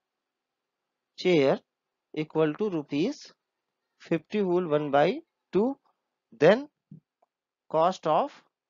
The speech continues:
table equal to rupees forty-nine whole one by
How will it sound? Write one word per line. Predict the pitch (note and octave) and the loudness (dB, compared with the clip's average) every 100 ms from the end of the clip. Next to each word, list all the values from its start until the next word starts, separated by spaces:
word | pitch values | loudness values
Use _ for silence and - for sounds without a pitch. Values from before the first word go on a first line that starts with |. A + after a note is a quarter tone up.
| _ _ _ _ _ _ | _ _ _ _ _ _
table | F#3+ B2+ A2+ F2+ _ _ _ _ _ _ _ _ _ _ _ _ _ _ _ _ _ _ _ _ _ - | -2 0 -4 -6 _ _ _ _ _ _ _ _ _ _ _ _ _ _ _ _ _ _ _ _ _ -8
equal | C#3+ - D3+ D3 | -4 2 2 2
to | A#3 E4 - C3+ | -4 -6 -10 -10
rupees | C#3 C#3 E3 B3+ D#4 - - _ _ _ _ _ _ - | -10 -4 -2 0 -2 -10 -20 _ _ _ _ _ _ -2
forty-nine | E3+ E3+ A#3 G#3+ D3+ E3 D3+ | -2 0 -2 2 2 2 -4
whole | D3+ C#3 | -2 -2
one | C3 B2 | -2 2
by | B2+ | 2